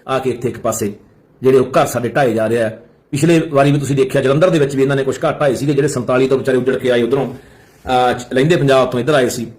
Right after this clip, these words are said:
ਉਹਨਾਂ ਦੇ ਘਰ ਵੀ ਜਲੰਧਰ 'ਚ ਇਹਨਾਂ ਨੇ ਢਾਏ ਸੀਗੇ, ਉਹ ਵੀ ਘਰੋਂ ਬੇਘਰ ਕੀਤੇ ਸੀ। ਹੁਣ ਆਹ ਇੱਕ ਸ਼ੋਰੂਮ ਅੱਜ ਗੁਰਮੀਤ ਸਿੰਘ ਬੁੱਕਣ ਵਾਲਾ ਸਰਕਾਰ ਨੇ ਧੱਕੇ ਨਾਲ ਜਿਹੜਾ ਢਾਹ ਦਿੱਤਾ ਹੈ।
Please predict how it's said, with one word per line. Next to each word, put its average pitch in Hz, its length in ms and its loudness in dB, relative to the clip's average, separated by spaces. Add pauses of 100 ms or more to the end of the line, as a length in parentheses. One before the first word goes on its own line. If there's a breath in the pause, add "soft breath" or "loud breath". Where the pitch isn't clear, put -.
(160)
ਉਹਨਾਂ 170 200 0
ਦੇ 165 60 2
ਘਰ 160 180 2
ਵੀ 135 100 0
ਜਲੰਧਰ 123 220 0
'ਚ 131 40 0
ਇਹਨਾਂ 131 120 0
ਨੇ 131 60 -6
ਢਾਏ 127 180 0
ਸੀਗੇ, 120 340 -4 (360)
ਉਹ 151 100 -2
ਵੀ 165 200 4
ਘਰੋਂ 143 140 2
ਬੇਘਰ 131 260 4
ਕੀਤੇ 123 260 -2
ਸੀ। 135 80 0
ਹੁਣ 143 140 0
ਆਹ 160 220 2
ਇੱਕ - 100 -4
ਸ਼ੋਰੂਮ 160 420 0
ਅੱਜ 120 140 -2
ਗੁਰਮੀਤ 139 500 0
ਸਿੰਘ 147 140 0
ਬੁੱਕਣ 131 200 0
ਵਾਲਾ 131 160 4
ਸਰਕਾਰ 120 340 -2
ਨੇ 113 60 -4
ਧੱਕੇ 110 200 -4
ਨਾਲ 104 140 -4
ਜਿਹੜਾ 107 140 -4
ਢਾਹ 110 200 -2
ਦਿੱਤਾ 92 200 -6
ਹੈ। 90 60 -16